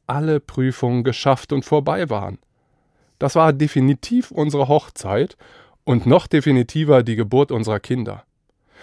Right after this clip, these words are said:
Ja, in den Sternstunden unseres Lebens zeigt sich für mich etwas, das wie ein Stern die Nacht der Vergänglichkeit überglänzt. In den Sternstunden meines Lebens breitet sich in mir Dankbarkeit aus.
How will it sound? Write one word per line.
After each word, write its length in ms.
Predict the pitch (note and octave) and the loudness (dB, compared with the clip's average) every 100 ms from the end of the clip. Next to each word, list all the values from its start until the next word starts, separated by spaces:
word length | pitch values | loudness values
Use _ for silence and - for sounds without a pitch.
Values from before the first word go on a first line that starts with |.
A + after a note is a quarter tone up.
| - _ | -20 _
Ja, 240 | G#2+ A2+ | 2 2
in 120 | F3+ D3+ | 2 2
den 200 | D3 C#3 | 0 -2
Sternstunden 760 | - B2+ F#3+ - F#3+ F#3 F3 | 0 0 0 0 -2 0 0
unseres 340 | C#3 B2+ A#2+ | -2 0 -2
Lebens 460 | - A#2+ D#3+ D#3 - | 0 0 0 -2 -6
zeigt 340 | - A#2+ C#3 | -2 -2 -2
sich 200 | - C3+ | -6 -8
für 180 | - C3+ | -2 0
mich 220 | B2+ B2 | 0 -2
etwas, 460 | - A#2+ B2+ B2 - | -6 -4 -2 -2 -2
das 340 | A#2+ A#2+ - | -4 -4 -6
wie 200 | B2 E3 | -8 -6
ein 180 | - D#3+ | -2 -4
Stern 400 | D#3 - A#2+ C#3 | -4 0 2 2
die 120 | C#3 | 2
Nacht 320 | B2 A2 - - | 2 0 -2 -6
der 100 | B2+ | -4
Vergänglichkeit 920 | C3+ - A2 A2+ A#2+ - B2+ B2+ - | -4 -2 -2 -2 -4 -6 -4 -4 -4
überglänzt. 840 | D3+ D#3 D3 G#2+ F2 G2 - _ _ _ _ _ _ _ _ _ _ | -6 -4 -4 -6 -8 -12 -20 _ _ _ _ _ _ _ _ _ _
In 120 | D3 | -2
den 120 | E3+ C#3+ | 0 0
Sternstunden 600 | - C#3+ F#3+ - E3 C#3+ | 2 0 0 -4 -2 0
meines 300 | C3 B2 - | 0 0 -2
Lebens 360 | A#2+ C#3+ C#3 | -2 -2 -6
breitet 380 | - G#2+ B2 C3 | -4 -2 0 -2
sich 200 | B2 A#2+ | -8 -10
in 120 | - A2 | -4 -2
mir 180 | A#2+ | -2
Dankbarkeit 680 | B2+ G#2 G2+ - F#2+ - F#2 | -2 -2 -4 -6 -8 -6 -8
aus. 360 | - F#2 - - | -8 -12 -14 -20